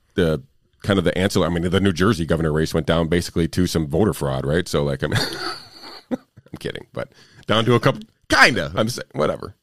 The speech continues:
Speaker 1: Down to a couple thousand votes. Like, nobody was even looking at New Jersey. All of a sudden,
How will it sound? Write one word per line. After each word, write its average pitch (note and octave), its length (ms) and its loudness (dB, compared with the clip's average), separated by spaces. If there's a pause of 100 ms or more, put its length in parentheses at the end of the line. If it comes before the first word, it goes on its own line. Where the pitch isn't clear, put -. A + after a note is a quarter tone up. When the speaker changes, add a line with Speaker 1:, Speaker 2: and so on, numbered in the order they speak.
Speaker 1:
Down A#2+ 220 4
to A#2+ 160 6
a A2 40 2
couple B2 200 2
thousand A#2+ 400 2
votes. G2+ 420 0 (100)
Like, F#2+ 200 0
nobody C3 220 6
was C3+ 100 6
even C3+ 160 6
looking A#2 240 4
at G2+ 80 2
New F2+ 100 2
Jersey. E2 320 0
All F2+ 80 4
of F#2+ 60 2
a F#2+ 40 2
sudden, G2 320 2